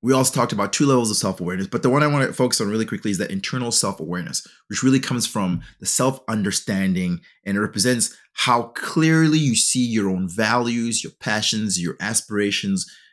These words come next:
uh, the fit with your environment, your reactions, your thoughts, feelings, your behaviors, your strengths, your weaknesses, really that self-understanding. So the question here when we're talking about this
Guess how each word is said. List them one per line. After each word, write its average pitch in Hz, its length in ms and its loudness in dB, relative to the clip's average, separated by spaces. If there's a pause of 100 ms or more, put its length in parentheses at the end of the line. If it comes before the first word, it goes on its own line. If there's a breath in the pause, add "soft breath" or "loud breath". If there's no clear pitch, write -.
(100)
uh, 92 200 -8
the 98 80 -6
fit - 320 -2
with 113 140 -2
your 95 140 0
environment, 107 600 2
your 92 80 -4
reactions, 104 680 0
your 90 100 -6
thoughts, 104 560 -2 (380)
feelings, 143 440 4
your 202 120 0
behaviors, 127 720 4
your 95 60 -2
strengths, 123 440 2
your 87 80 2
weaknesses, 113 640 2 (240 loud breath)
really 160 300 4
that 147 260 2
self-understanding. 104 1500 -2 (260)
So - 100 -2
the 131 120 2
question - 500 2
here 143 180 6
when 113 120 2
we're 98 100 0
talking 104 380 -2
about 85 280 -6
this - 320 -2